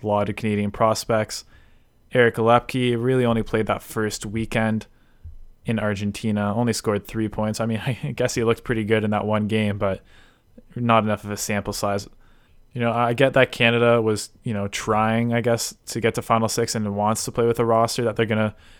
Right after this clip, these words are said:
use in the Olympic qualifiers and hopefully at the Olympics, but now that we're likely gonna miss the Final Six, I kinda wish we got to see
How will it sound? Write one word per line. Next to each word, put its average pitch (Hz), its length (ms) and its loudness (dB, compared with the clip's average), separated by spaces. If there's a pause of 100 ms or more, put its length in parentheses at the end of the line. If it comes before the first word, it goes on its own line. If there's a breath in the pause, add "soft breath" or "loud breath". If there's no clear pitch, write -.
(140 soft breath)
use 110 280 -2
in 110 80 0
the 107 40 -2
Olympic 104 220 -4
qualifiers 104 680 2
and 101 240 -4
hopefully 110 380 -2
at 101 60 -2
the 104 120 -2
Olympics, 113 460 0
but 98 300 -4 (1120 soft breath)
now 123 240 4
that 107 160 -4
we're 110 380 2
likely 117 340 2
gonna 107 160 0
miss 120 260 0
the 135 80 -6
Final 127 240 2
Six, 143 240 -2
I 117 60 0
kinda 110 360 -2
wish 107 280 -2 (320 loud breath)
we 110 60 -8
got 107 200 0
to - 60 -16
see 104 420 -6